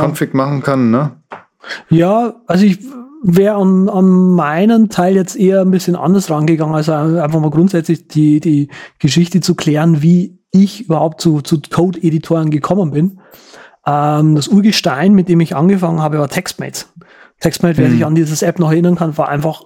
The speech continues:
Speaker 2: großartig. Also ich hab so eine Riesenfreude gehabt damals,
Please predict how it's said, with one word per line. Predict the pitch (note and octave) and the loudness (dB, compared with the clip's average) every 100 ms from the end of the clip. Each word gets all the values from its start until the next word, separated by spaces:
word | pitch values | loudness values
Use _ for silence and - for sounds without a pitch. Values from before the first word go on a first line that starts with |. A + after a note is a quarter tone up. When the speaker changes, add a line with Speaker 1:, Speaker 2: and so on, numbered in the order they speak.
| D3+ | -6
Speaker 2:
großartig. | B2 E3 B3 - - E3+ G3+ E3 D3 - | 0 0 0 -6 -6 -6 -2 -4 -4 -4
Also | D#3+ | 0
ich | D#3+ | 0
hab | D3+ - - | -2 -12 -12
so | - - A#3+ - | -4 -2 -2 -4
eine | - F#3 F3 | -6 0 2
Riesenfreude | D#3+ A3 A#3 G3 F3 F#3+ G#3 | 4 4 2 0 0 2 2
gehabt | D#3+ D3+ D#3 | 0 -2 -4
damals, | C#3+ F3+ F#3 | 0 0 -2